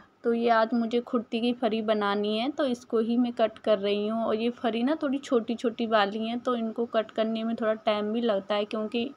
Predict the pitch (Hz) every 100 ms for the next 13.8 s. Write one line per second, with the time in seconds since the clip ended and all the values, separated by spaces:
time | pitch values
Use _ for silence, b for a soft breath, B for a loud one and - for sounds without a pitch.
0 | - 247 233 233 254 320 262 226 240 226
1 | 226 226 226 240 220 220 220 247 269 339
2 | B B B B - 254 240 254 247 240
3 | 247 240 220 - 226 226 226 226 240 220
4 | 208 220 208 185 190 185 202 202 220 214
5 | 196 196 208 233 233 233 247 240 220 240
6 | 247 240 240 233 226 220 214 233 220 220
7 | 302 359 B B B - 247 240 240 254
8 | 240 240 247 247 240 226 226 220 214 214
9 | 208 240 302 277 262 - 214 208 226 226
10 | 220 226 226 233 269 392 B B B -
11 | 214 214 196 220 240 214 202 202 208 208
12 | 214 - _ B B B B - 226 226
13 | 240 233 220 240 262 302 294 294